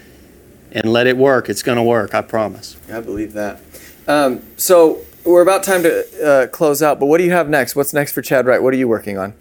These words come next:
Speaker 2: You have a race that you're hosting and putting on, is that right?
Speaker 1: Well, so we're, we're gonna host a race probably next spring. Um, right now, what's, I guess, immediately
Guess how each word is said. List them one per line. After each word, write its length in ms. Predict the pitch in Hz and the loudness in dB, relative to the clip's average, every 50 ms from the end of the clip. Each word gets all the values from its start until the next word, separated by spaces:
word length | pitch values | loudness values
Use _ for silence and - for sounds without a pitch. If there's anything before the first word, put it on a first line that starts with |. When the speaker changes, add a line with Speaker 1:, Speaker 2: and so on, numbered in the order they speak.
| _ _ _ | _ _ _
Speaker 2:
You 120 | - 135 151 | 0 0 2
have 100 | 156 147 | 2 4
a 60 | 147 | 4
race 260 | 143 147 147 147 139 - | 4 4 4 2 0 -2
that 120 | - - | -4 -2
you're 140 | - 139 135 | 0 0 0
hosting 460 | 139 139 131 131 - - 135 131 127 | 2 0 0 0 -2 -2 -2 0 0
and 120 | 120 113 117 | -2 -2 -2
putting 240 | - 135 127 123 120 | -2 -2 -2 -2 -2
on, 160 | 117 120 117 | -2 -2 -2
is 60 | 107 | -2
that 140 | 123 - - | -2 0 0
right? 240 | 120 123 131 - - _ _ _ _ _ _ _ _ _ | 0 0 -2 -4 -8 _ _ _ _ _ _ _ _ _
Speaker 1:
Well, 280 | 214 247 254 247 233 208 | -8 -4 -2 -2 -2 -2
so 140 | - 226 226 | -4 -6 -6
we're, 220 | 226 247 240 190 | -6 -10 -14 -14
we're 220 | 170 185 208 233 | -12 -10 -10 -8
gonna 260 | 214 233 233 226 214 196 | -6 -4 -2 -2 -2 0
host 340 | 185 208 208 196 202 - | 0 0 0 0 -2 -2
a 80 | 196 175 | -2 -2
race 340 | 165 175 180 185 175 170 - | 0 0 0 0 0 -2 -4
probably 580 | - - 180 175 202 196 190 185 180 190 180 | -4 -4 -4 -4 -4 -6 -6 -2 0 0 0
next 320 | 175 175 170 160 156 - - | 0 0 -2 -4 -4 -6 -8
spring. 800 | - - - - 143 139 143 143 147 147 147 147 147 143 135 - - - | -8 -10 -8 -6 -6 -4 -2 0 0 0 0 0 -2 -4 -6 -10 -6 -2
Um, 440 | 131 131 127 127 120 120 120 113 - - | 0 2 2 2 2 0 -2 -6 -8 -8
right 480 | 135 127 127 151 175 202 226 226 175 | -6 -2 2 2 2 2 2 -2 -2
now, 420 | 160 165 156 151 151 156 156 156 151 | 0 0 2 2 4 4 2 2 2
what's, 540 | 139 139 143 143 147 - - - - - - _ _ - - - | 2 2 0 0 0 -4 -6 -6 -8 -10 -14 _ _ -10 -4 -2
I 100 | 127 135 | -2 0
guess, 280 | 131 135 143 139 - | 2 2 0 0 0
immediately 1000 | 123 135 131 123 127 135 147 156 175 185 190 190 190 190 196 - 165 180 175 160 | -2 -2 -2 0 0 0 2 4 4 6 6 6 4 4 2 2 2 2 2 2